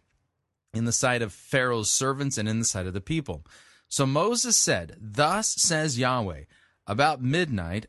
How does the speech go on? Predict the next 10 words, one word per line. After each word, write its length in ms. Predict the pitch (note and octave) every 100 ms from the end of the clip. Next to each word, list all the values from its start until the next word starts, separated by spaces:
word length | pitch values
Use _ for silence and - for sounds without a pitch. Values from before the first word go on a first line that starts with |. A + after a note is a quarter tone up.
| -
I 200 | B2 D#3
will 180 | D#3 C3
go 280 | A#2 C#3 D3
out 220 | C#3 C3
in 80 | A2+
the 60 |
midst 340 | G#2+ C3 D3+ C#3+
of 100 | B2+
Egypt, 460 | C#3 G2+ F#2+ - - -
and 200 | A#2